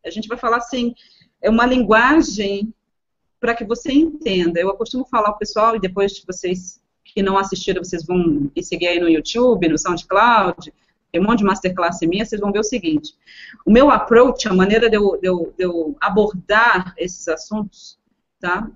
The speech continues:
Ah, apesar de toda a bagagem, de todo o conhecimento que eu tenho, e certificações, enfim, que eu não considero que isso seja o mais importante,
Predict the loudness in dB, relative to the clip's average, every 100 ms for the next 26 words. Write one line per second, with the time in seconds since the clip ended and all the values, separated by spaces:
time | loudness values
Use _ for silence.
0 | -8 -2 0 2 2 0 -2 -2 -2 -4
1 | -2 0 2 0 0 0 2 0 -4 -10
2 | -8 -8 -2 -2 0 -4 -4 -10 -8 -4
3 | -2 2 2 2 -2 -10 -8 -8 -6 -6
4 | -4 -2 -4 -4 -4 -2 -6 -6 -6 -4
5 | -4 -4 -4 -4 0 2 2 0 -2 -2
6 | 0 -2 0 0 0 -4 0 2 4 4
7 | 0